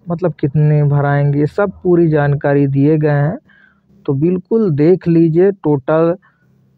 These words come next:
सत्ताईस सौ छत्तीस post की भरनी है। तो चलिए बताते चलेंगे।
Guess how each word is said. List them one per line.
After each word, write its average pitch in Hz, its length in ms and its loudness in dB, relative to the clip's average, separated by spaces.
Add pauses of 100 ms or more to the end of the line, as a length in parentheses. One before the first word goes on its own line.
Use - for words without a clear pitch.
(120)
सत्ताईस 147 520 -2
सौ 160 100 0
छत्तीस 151 500 -4 (100)
post 156 360 -2 (260)
की 143 440 0 (400)
भरनी 147 520 0
है। 147 160 2 (1700)
तो 147 60 -4
चलिए 156 280 2
बताते 147 420 -2
चलेंगे। 147 560 0